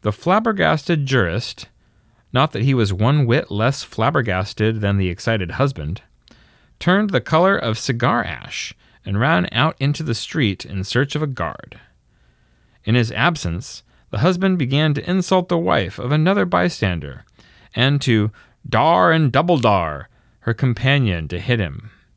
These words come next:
This favor was no sooner asked than received. The unobtrusive Black Shadow gallantly ran forward and picked up the prostrate figure, adroitly extracting in the process every item of silver and notes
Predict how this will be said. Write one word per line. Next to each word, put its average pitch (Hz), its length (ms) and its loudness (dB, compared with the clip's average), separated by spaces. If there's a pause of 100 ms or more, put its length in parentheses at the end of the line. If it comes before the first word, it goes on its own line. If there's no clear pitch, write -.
(600)
This 185 220 -2
favor 190 320 4
was 135 180 2
no 190 160 2
sooner 165 400 2
asked 131 440 -2
than 135 180 0
received. 92 680 -6 (960)
The 147 200 0
unobtrusive 190 800 0 (340)
Black 113 300 0
Shadow 95 600 -2 (440)
gallantly 180 440 2
ran 147 340 2
forward 80 440 -2
and 95 200 -4
picked 175 240 -4
up 160 200 -2
the 104 140 0
prostrate 147 580 -2
figure, 180 380 -4 (460)
adroitly 165 580 2
extracting 147 600 0
in 135 80 2
the 127 60 0
process 139 580 0 (100)
every 185 300 0
item 135 260 0
of 98 140 0
silver 165 400 0
and 120 300 2
notes 117 360 0